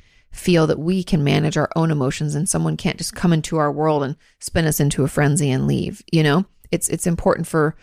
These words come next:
us to learn that. So, but be patient with yourself 'cause it does take some time. Now let's move on to question number nine. This question says, "How do we stay strong when we're unsafe?"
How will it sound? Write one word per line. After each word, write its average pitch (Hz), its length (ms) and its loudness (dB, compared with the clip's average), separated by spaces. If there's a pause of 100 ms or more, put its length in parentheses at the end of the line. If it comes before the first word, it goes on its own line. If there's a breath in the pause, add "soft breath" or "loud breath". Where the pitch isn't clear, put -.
(160 soft breath)
us - 200 0
to 175 120 0
learn 147 280 2
that. 131 180 0
So, - 140 -2
but 175 220 2
be 180 100 0
patient - 320 0
with 160 100 -2
yourself 143 300 -2
'cause - 120 -14
it 120 60 -4
does 143 180 -4
take - 200 -4
some - 160 -4
time. - 320 -10 (1300)
Now 202 80 4
let's 233 120 0
move 339 120 4
on 247 80 4
to 220 60 0
question - 300 0
number 143 220 0
nine. 123 280 -2 (280 soft breath)
This - 140 -4
question 226 280 2
says, 151 240 2 (260 loud breath)
"How 262 160 4
do 359 100 6
we 370 160 2
stay 208 320 0
strong 165 680 0 (320 soft breath)
when 175 200 6
we're 170 280 4
unsafe?" 175 840 2